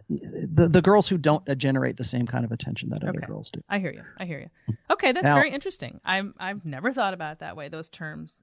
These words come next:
Speaker 2: In, yeah, no, I've definitely been using it in a different way.
Speaker 1: I,
Speaker 2: Um,
Speaker 1: you'll, you'll find that if you, I mean, for most of my work, you'll, you'll find that I, I refer back to a lot of evolutionary psychology kind of stuff. And so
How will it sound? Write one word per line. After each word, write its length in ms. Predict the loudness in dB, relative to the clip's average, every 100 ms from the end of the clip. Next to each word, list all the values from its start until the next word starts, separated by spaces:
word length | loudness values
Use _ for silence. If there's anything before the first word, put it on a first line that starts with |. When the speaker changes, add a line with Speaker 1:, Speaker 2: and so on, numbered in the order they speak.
| -14
Speaker 2:
In, 320 | -10 -10 -10 _ -20 -20 _ _ -8
yeah, 280 | -4 -4 -4
no, 160 | -10 -8
I've 160 | -6
definitely 320 | -6 -8 -8 -10
been 120 | -12
using 300 | -12 -12 -14
it 80 | -14
in 80 |
a 60 | -14
different 280 | -12 -12 -12
way. 220 | -14 -18 _ _ _ _ _ -10 -10 -2 4
Speaker 1:
I, 120 | 6
Speaker 2:
Um, 180 | 6 8
Speaker 1:
you'll, 140 | 8 8
you'll 160 | 6 6
find 300 | 6 4 8
that 120 | 6
if 120 | 6
you, 100 | 4 4
I 60 |
mean, 160 | 4 4
for 160 | 4
most 260 | 6 6 4
of 80 | 4
my 100 | 6
work, 220 | 6 4
you'll, 180 | 6 4 4
you'll 160 | 6 6
find 240 | 8 6 8
that 80 |
I, 260 | 6 6 2 4
I 120 | 6
refer 640 | 10 10 8 6 6 6
back 400 | 8 8 6 2
to 340 | -2 2 2 2
a 40 |
lot 280 | 0 2 4
of 200 | 4 2
evolutionary 440 | 2 4 4 2 2
psychology 560 | 2 2 2 2 -2
kind 220 | 0 0
of 60 | 2
stuff. 340 | 2 0 0 2
And 200 | 2 6
so 220 | 6 6